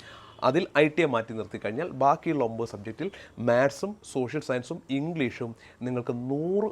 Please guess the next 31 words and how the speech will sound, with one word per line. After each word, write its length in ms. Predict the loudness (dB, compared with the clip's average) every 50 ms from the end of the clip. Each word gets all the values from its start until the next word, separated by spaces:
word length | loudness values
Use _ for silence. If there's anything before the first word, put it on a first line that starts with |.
| -4 -4
മാർക്കിനെ 520 | -4 -2 -2 -2 -4 -6 -6 -6 -6 -6 -6 -6
അടിസ്ഥാനമാക്കിയിട്ടാണ് 880 | -8 -8 -6 -2 -2 -2 0 0 -2 -4 -4 -6 -6 -4 -4 -4 -2 -4
നിങ്ങളുടെ 220 | -6 -6 -6 -6
ഗ്രേഡ് 240 | -6 -4 -4 -4 -4
കണക്കാക്കുക. 640 | -2 -4 -4 -4 -4 -6 -4 -2 0 0 0 0 -2 -6 -20 -20 -20 -12 2
ബാക്കിയുള്ള 560 | 6 10 10 10 10 8 4 -2 0 2 2
ആറ് 140 | 2 0 -2
സബ്ജക്റ്റുകൾ, 480 | -4 -6 -8 -8 -8 -6 -6 -6 -4
ഈ 80 | -6 -6
ഫിസിക്സ്, 320 | -6 -8 -10 -8 -8 -8
കെമിസ്ട്രി, 380 | -8 -8 -8 -8 -8 -8 -6 -4
ബയോളജി 220 | -2 -2 -2 -2
പോലുള്ള 260 | -4 -4 -2 0 -2
ബാക്കി 340 | -2 0 -2 -4 -4 -4 -4
ആറ് 200 | -4 -2 -4 -4
സബ്ജക്റ്റുകൾ 480 | -6 -6 -8 -10 -10 -10 -8 -8 -8 -8 -6 -2
അൻപത് 380 | -2 -2 -2 -2 -4 -4 -4 -2
മാർക്കിലുമാണ് 680 | -2 -2 -2 -4 -4 -6 -8 -6 -6 -6 -6 -6 -8 -8 -8
നിങ്ങളുടെ 260 | -10 -8 -8 -8 -8
ഗ്രേഡിലേക്ക് 720 | -8 -8 -6 -6 -6 -6 -4 -4 -4 -4 -4 -4 -6 -6 -6 -10 -18 -18 -12 -8
ഉള്ള 260 | -6 -2 0 0 -2 -2 -6 -16 -12 -4 -2
കണക്ക് 340 | 0 0 0 -2 -4 -4 -6 -6 -6 -8
എടുക്കുന്നത്, 480 | -6 -6 -6 -6 -6 -8 -8 -8 -8 -8
അൻപത് 260 | -6 -4 -4 -2 -2
ടോട്ടൽ 180 | -4 -4 -4 -6
എടുക്കുന്നത്. 160 | -8 -6 -4
അപ്പോൾ 140 | -2 0 2
നിങ്ങൾ 160 | 4 4 6
തോന്നും, 260 | 6 4 4 2 -2 -4 -10 -18 -18 -16 -8 -4 -4 0 0
"ഞങ്ങൾക്ക് 280 | 2 2 2 0 -2 -4
സ്കൂളിൽ 480 | -8 -4 -2 2 2 2 2 0 -2